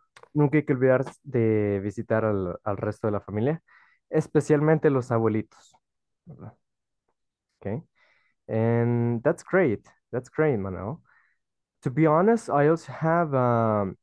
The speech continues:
a big family. Yo, eh, en mi luco-, núcleo, perdón, principal, vivo solo con mi mamá y con mi hermana. Pero también provengo de una gran, gran familia. Tengo, ah, I don't know,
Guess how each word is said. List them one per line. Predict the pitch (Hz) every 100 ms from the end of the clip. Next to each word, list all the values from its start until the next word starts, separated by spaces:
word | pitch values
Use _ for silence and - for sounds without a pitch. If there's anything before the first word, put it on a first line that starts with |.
| _
a | -
big | 117 117 110
family. | 147 143 117 85 - _ _ _ _ _ _ _ _ _ _ -
Yo, | 131 123 135 175
eh, | 117 101 95
en | - 101
mi | 98
luco-, | 95 - 113 - -
núcleo, | 135 160 135 107 - _
perdón, | 110 117 110 _
principal, | - 113 - - 127 160 - _ _ _ -
vivo | 127 120 98
solo | - 113 -
con | 90
mi | 90 117
mamá | 175 160 190 - _ -
y | 101
con | 101 92
mi | 98
hermana. | 104 135 151 107 - _ _ _ _ _ _ _ -
Pero | 151 151 156
también | 139 117 120
provengo | 120 110 113 123
de |
una | 113 107
gran, | 104 110 120 117
gran | 107 107 101
familia. | 98 104 110 95 -
Tengo, | 98 95 104 98 92 90 _ _ _ _ _ _ _ _ _ _ _ _ _
ah, | 131 113 - - -
I | -
don't | 117
know, | 120 120 90 117